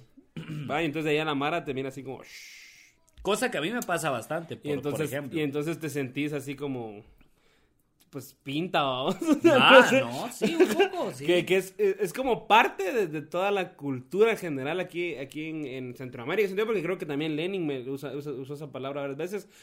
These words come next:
Speaker 1: Creo que en toda Centroamérica se usa pinta.
Speaker 2: Sí, sí, yo creo que sí.
Speaker 1: Porque es una
Speaker 2: Deberían de
Speaker 1: palabra,
Speaker 2: poder
Speaker 1: es una, es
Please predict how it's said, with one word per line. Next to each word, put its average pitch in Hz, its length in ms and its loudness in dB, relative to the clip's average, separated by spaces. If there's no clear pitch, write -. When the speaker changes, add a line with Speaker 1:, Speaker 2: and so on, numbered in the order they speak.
Speaker 1:
Creo 214 140 -6
que 285 40 -2
en 294 60 -4
toda 294 100 -6
Centroamérica 202 420 -2
se 160 100 -6
usa 165 240 -6
pinta. 190 280 -4
Speaker 2:
Sí, 123 300 0
sí, 139 120 -8
yo 165 100 -4
creo 180 180 -6
que 123 120 -6
sí. - 120 -6
Speaker 1:
Porque 151 200 -2
es 151 80 -4
una 180 160 2
Speaker 2:
Deberían 147 160 0
de 147 80 2
Speaker 1:
palabra, 170 300 4
Speaker 2:
poder - 180 2
Speaker 1:
es - 60 -2
una, - 160 0
es 165 40 -2